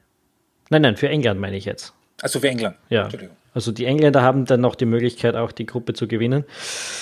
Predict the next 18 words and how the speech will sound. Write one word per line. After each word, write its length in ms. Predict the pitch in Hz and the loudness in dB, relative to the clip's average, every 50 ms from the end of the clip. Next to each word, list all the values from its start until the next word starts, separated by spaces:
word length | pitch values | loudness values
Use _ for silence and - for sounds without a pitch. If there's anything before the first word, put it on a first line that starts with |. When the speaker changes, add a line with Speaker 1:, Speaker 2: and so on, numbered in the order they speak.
| - - - - - _ _ _ _ _ _ - | -12 -14 -16 -20 -20 _ _ _ _ _ _ 2
Speaker 1:
Ähm, 400 | 131 123 120 123 123 131 127 107 - _ _ | 4 6 6 6 4 2 0 -4 -10 _ _
also 220 | - - - - 143 - | -14 -12 -10 -10 -10 -10
für 180 | - - 196 | 0 2 2
die 80 | 190 185 | 2 4
Spanier, 400 | - 143 131 170 202 208 202 202 185 160 - - | 2 2 4 6 6 4 4 2 0 -8 -6 -4
die 100 | 185 180 | -4 0
brauchen 260 | - 139 151 - 196 | 2 2 2 2 2
einen 120 | 190 180 170 | 0 0 -2
Sieg 220 | - - 185 180 | -2 -2 -2 0
in 120 | 202 185 170 | 0 0 4
Kroatien, 500 | 170 147 127 143 165 - 190 202 196 185 | 4 6 6 6 6 4 2 2 2 0
sonst, 580 | - - 135 120 147 208 226 - - - - - _ _ - - - _ _ _ _ _ _ _ _ _ - | 0 2 2 4 4 2 0 -2 -6 -12 -16 -18 _ _ -8 -8 -8 _ _ _ _ _ _ _ _ _ -2
ähm, 640 | 160 151 156 156 160 165 165 170 175 175 170 156 - - - - _ _ _ _ | 2 4 6 6 6 6 6 4 2 0 -2 -4 -6 -14 -20 -20 _ _ _ _
ist 180 | - - - - | -12 -6 0 2
da 80 | 160 | 4
noch 140 | 151 156 151 | 6 6 6
gar 160 | - 123 104 | 6 4 4
nichts, 260 | 98 95 - - - | 4 2 0 -2 -4